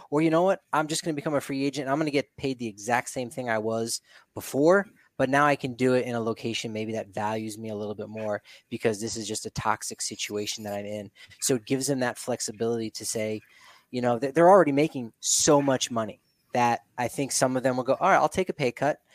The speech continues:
Just make me a free agent because I wanna get out of my current situation." And, you know, that coupled with the fact that, you know, you,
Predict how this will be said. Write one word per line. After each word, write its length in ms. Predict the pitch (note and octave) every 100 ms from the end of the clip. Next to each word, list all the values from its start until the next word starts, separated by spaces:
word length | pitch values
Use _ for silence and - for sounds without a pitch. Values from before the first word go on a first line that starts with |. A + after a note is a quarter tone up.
| - -
Just 160 | C#3 D3+
make 180 | D3
me 80 | D#3
a 60 | C#3
free 240 | - C3
agent 240 | B2+ B2 A2+
because 180 | A#2+ A2
I 140 | A2+ B2
wanna 240 | A#2+ A#2+
get 180 | A2 A2
out 300 | G#2+ G#2 G#2 _ _ -
of 120 | A2 A2+
my 140 | A2
current 320 | - A2+ G#2+
situation." 760 | - A2 - G2+ F#2+ - G2+ A2+ _ -
And, 440 | A#2+ A#2+ A#2 A2 F#2+ _ _ _ - -
you 80 |
know, 180 | A#2 A2 - -
that 240 | C#3+ C#3+
coupled 340 | D#3 D3 C#3+
with 120 | B2+ -
the 80 |
fact 280 | - A#2+ B2
that, 220 | B2 A#2 A#2+
you 60 |
know, 140 | A2+ A2
you, 200 | A#2